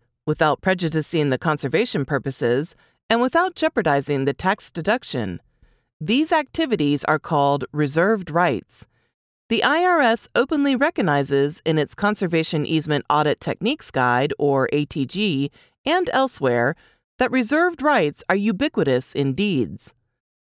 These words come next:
The I R S will not allow the tax deduction stemming from a conservation easement unless the taxpayer provides the land trust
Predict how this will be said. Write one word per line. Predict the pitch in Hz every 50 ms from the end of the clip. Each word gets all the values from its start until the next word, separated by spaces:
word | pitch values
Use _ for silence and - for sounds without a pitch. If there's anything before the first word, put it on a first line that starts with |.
| _ -
The | - 156 - -
I | 160 175 196
R | 208 202 196 185
S | 185 160 123 - - - -
will | 165 165
not | 170 170 180 226 247
allow | 262 254 240 226 226
the | 202 202
tax | - - 214 240 262 - -
deduction | - 165 139 - 131 123 - - - 135 131 127 127
stemming | - - - 160 156 156 147 143
from | - 156 143 139
a | 131
conservation | - - 160 151 - 156 131 143 139 135 - 131 127 -
easement | - 214 233 208 151 127 120 120 139 - - _ - _ _ _ _
unless | - 254 269 262 262 302 359 - -
the | - 240 208
taxpayer | - - 202 240 269 - - - 190 170 151 143 139 139
provides | 135 - - 143 127 156 156 185 196 175 -
the | - 156 147
land | 156 190 240 277 269
trust | - - 139 117 117 120 - - -